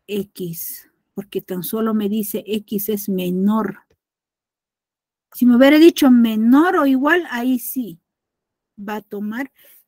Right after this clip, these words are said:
el valor de menos uno. Entonces, para que ustedes indiquen su conjunto solución, van a decir lo siguiente. Van a empezar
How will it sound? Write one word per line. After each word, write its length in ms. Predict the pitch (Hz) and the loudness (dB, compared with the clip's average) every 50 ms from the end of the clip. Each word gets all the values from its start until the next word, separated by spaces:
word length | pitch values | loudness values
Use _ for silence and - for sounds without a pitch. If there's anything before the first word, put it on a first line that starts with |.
| _ _ _ _ _ _ _ _ _ _ - | _ _ _ _ _ _ _ _ _ _ -8
el 200 | 226 233 214 214 | -6 -6 -6 -6
valor 440 | 190 208 196 196 208 220 226 220 220 | -6 -4 -4 -4 -2 -4 -4 -6 -8
de 120 | 208 190 | -8 -8
menos 720 | 196 202 208 214 214 220 240 277 339 - - - - - _ _ _ _ _ _ _ _ _ _ _ _ _ _ _ _ _ _ _ _ _ _ _ _ _ | -6 -6 -6 -6 -4 -4 -2 -2 -2 -4 -8 -12 -14 -18 _ _ _ _ _ _ _ _ _ _ _ _ _ _ _ _ _ _ _ _ _ _ _ _ _
uno. 420 | - 220 220 208 185 147 - 160 _ _ _ _ _ _ _ _ _ _ _ _ _ _ _ - | -14 -12 -10 -8 -10 -10 -12 -16 _ _ _ _ _ _ _ _ _ _ _ _ _ _ _ -6
Entonces, 960 | 269 247 254 262 - - 339 359 370 359 311 - - 262 254 277 - - - _ _ _ | 0 2 2 2 4 4 4 4 4 2 0 -2 -2 -2 -2 -2 -6 -8 -16 _ _ _
para 220 | - 202 196 190 | -12 -10 -10 -10
que 200 | 190 _ - 214 | -10 _ -10 -10
ustedes 840 | 190 - - _ - - 285 294 294 285 247 208 208 214 247 - - - | -10 -10 -12 _ -4 -2 0 2 2 0 -2 -2 -4 -6 -6 -8 -12 -10
indiquen 720 | 202 196 196 196 196 226 254 277 269 - - 208 185 170 | -8 -8 -6 -4 0 2 4 4 4 2 -2 -8 -8 -8
su 180 | - 196 185 | -8 -10 -10
conjunto 600 | - - 185 175 165 - 233 233 226 214 - 226 | -10 -10 -12 -12 -8 -4 -2 -2 -2 -2 -4 -8
solución, 720 | 214 - 220 214 220 214 208 202 - 240 226 220 220 208 202 | -8 -8 -8 -6 -4 -4 -6 -6 -4 -4 -4 -2 -2 -2 -2
van 200 | 208 196 202 202 | -2 -2 -2 -2
a 120 | 202 190 | -2 -2
decir 380 | 190 185 180 - - 208 196 196 | -4 -6 -6 -6 -4 -4 -4 -4
lo 120 | 196 185 | -4 -6
siguiente. 640 | 190 - - 226 220 254 339 339 294 262 - 185 160 _ _ _ _ _ _ _ _ _ _ _ _ _ _ _ _ _ _ _ _ _ _ _ _ _ _ _ _ _ - | -8 -8 -8 -4 -2 0 0 2 0 -2 -4 -10 -20 _ _ _ _ _ _ _ _ _ _ _ _ _ _ _ _ _ _ _ _ _ _ _ _ _ _ _ _ _ -10
Van 260 | - 180 190 190 220 | -8 -6 -4 0 2
a 60 | 240 | 4
empezar 560 | 254 247 - 254 247 - - 262 247 254 262 | 4 4 2 0 -2 0 0 0 0 0 -4